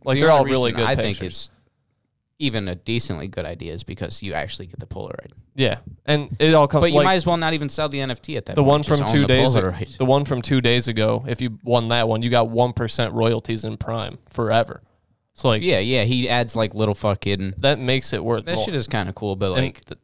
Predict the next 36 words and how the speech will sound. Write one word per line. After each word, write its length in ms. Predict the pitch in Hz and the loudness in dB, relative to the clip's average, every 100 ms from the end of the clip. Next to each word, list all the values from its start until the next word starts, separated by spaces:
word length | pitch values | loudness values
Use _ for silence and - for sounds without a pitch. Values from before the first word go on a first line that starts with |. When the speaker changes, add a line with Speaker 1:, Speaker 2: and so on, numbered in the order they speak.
| _ | _
Speaker 1:
that's 200 | - 160 180 | 0 2 6
how 100 | 175 | 4
it 40 | |
Speaker 2:
in, 60 | 127 | 4
Speaker 1:
should 280 | - 151 | 2 2
Speaker 2:
in 60 | 160 | 4
Speaker 1:
be 80 | 120 | 4
Speaker 2:
base 280 | 117 131 139 | 4 2 2
Speaker 1:
done. 260 | - 131 139 | 2 0 0
Speaker 2:
sense 120 | - | -2
of 200 | 113 101 | -4 0
him 200 | 117 113 | 0 0
just 200 | 107 - | -2 -2
selling 280 | 101 104 98 | -4 -4 -4
the 60 | |
picture 320 | 95 104 - 95 | -4 -4 -6 -8
as 120 | 92 | -8
an 80 | 92 | -10
N 100 | 92 | -12
F 140 | 92 | -10
T. 220 | 95 95 - _ _ | -8 -8 -10 _ _
Speaker 1:
Well, 140 | 131 | 2
that's 160 | 127 120 | 2 2
not 80 | 117 | -2
what 100 | 107 | -2
he's 100 | 110 | -4
doing. 220 | 131 113 | -4 -2
He, 60 | 202 | -2
Speaker 2:
Exactly, 400 | 180 196 147 151 | 2 2 4 2
Speaker 1:
he's 140 | 160 | 2
doing 260 | - 127 135 | 4 2 2
Speaker 2:
right. 100 | 123 | -2
Speaker 1:
it 40 | |
the 100 | 117 | -4
right 240 | 107 107 - | -2 -2 -2
way. 160 | 104 | -8